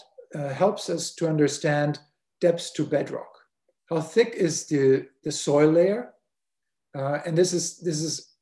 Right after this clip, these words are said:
um, good information if, if you're, um, trying to investigate where burial sites are. Because if you have the bedrock in one meter depth, it's very unlikely that someone was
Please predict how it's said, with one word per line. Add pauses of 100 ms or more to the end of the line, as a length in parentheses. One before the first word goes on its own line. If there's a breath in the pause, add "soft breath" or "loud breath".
(180)
um, (360)
good
information
if,
if
you're, (540)
um, (1000)
trying
to
investigate
where
burial
sites
are. (360)
Because
if
you
have
the
bedrock
in
one
meter
depth, (600)
it's
very
unlikely
that
someone
was